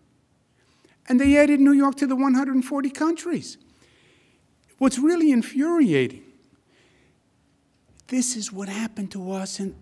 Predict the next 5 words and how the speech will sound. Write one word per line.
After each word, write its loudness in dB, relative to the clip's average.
last -4
spring. 2
Learn 4
the 4
lesson. 2